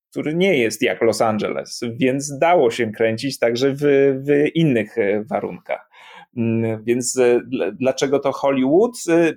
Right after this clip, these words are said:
no, jedna z kolejnych takich, em, z takich le-, na pół legendarnych wyjaśnień jest taka, że po prostu uciekali od tego znienawidzonego Edisona, a dalej niż do Los Angeles nie udało się, e,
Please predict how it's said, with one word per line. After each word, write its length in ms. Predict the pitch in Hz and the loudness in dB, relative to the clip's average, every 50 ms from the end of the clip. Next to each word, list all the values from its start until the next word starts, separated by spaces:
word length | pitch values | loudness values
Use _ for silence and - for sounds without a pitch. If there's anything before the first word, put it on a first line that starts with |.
| - - | -8 -8
no, 360 | 151 156 160 185 226 240 - 185 170 - _ _ _ _ _ _ _ _ _ _ _ _ _ _ _ _ _ _ | -4 0 2 2 2 0 -2 -6 -12 -16 _ _ _ _ _ _ _ _ _ _ _ _ _ _ _ _ _ _
jedna 420 | 156 151 160 190 196 233 220 202 196 | -2 0 2 2 2 2 2 2 2
z 240 | - - - - | 0 -2 -4 -6
kolejnych 560 | - - - 147 165 185 220 220 202 180 - - | -6 -2 0 2 2 2 2 0 0 -2 -2 -2
takich, 500 | - 117 117 - 120 117 117 - - - | -2 -4 -4 -4 -8 -8 -8 -6 -2 0
em, 1200 | 120 117 113 113 110 107 110 110 110 113 110 110 110 110 113 113 113 113 110 113 107 104 104 117 | 2 2 2 2 0 -2 -4 -6 -6 -6 -6 -6 -8 -8 -8 -8 -8 -8 -8 -8 -8 -8 -8 -8
z 80 | - | -6
takich 280 | - 113 117 120 117 - | -6 -6 -6 -6 -4 -2
le-, 180 | 143 131 131 131 98 | -2 0 -2 -4 -6
na 160 | 143 135 127 120 | -4 -4 -4 -4
pół 280 | - - 196 202 202 | -2 0 2 2 4
legendarnych 720 | 185 156 139 135 131 127 123 131 127 123 127 127 120 120 | 4 4 2 0 -2 0 0 0 0 0 -2 -4 -6 -4
wyjaśnień 520 | 123 120 117 110 117 127 - - 185 196 196 | 0 0 2 2 2 0 -2 -6 -6 -4 -4
jest 200 | 185 175 - - | -4 -4 -2 -2
taka, 300 | 147 131 - 175 175 170 | -2 -2 0 0 -2 -2
że 320 | 165 156 160 170 175 170 | 0 0 0 0 0 0
po 160 | 175 - 170 | -2 -6 -6
prostu 300 | 170 170 165 - - 196 | -4 -4 -6 -4 -4 -4
uciekali 440 | 180 180 - 165 - - - 160 170 | -2 0 -2 0 0 0 2 2 2
od 120 | 165 165 | 0 0
tego 220 | - 170 160 170 170 | -2 -2 0 0 0
znienawidzonego 720 | 160 165 170 165 170 165 160 160 156 170 165 170 165 175 | 0 0 0 2 2 0 0 -2 -2 0 0 0 2 2
Edisona, 500 | 175 170 175 190 - 214 160 123 117 110 | 0 0 -2 -2 0 0 0 2 2 2
a 80 | 104 110 | 0 0
dalej 340 | 110 113 117 123 131 139 135 | 2 2 2 2 2 2 0
niż 260 | 131 127 120 123 131 | -2 -4 -4 -4 -2
do 100 | 131 135 | 0 2
Los 200 | 127 127 - - | 2 2 2 0
Angeles 460 | 135 131 127 127 127 131 139 131 - | 0 0 2 2 2 2 0 0 -2
nie 140 | 151 147 139 | -4 -4 -2
udało 340 | 147 143 147 135 123 117 113 | 0 2 4 4 4 4 2
się, 220 | - - 110 110 | 0 -4 -4 -4
e, 220 | 110 110 113 113 | -4 -6 -8 -6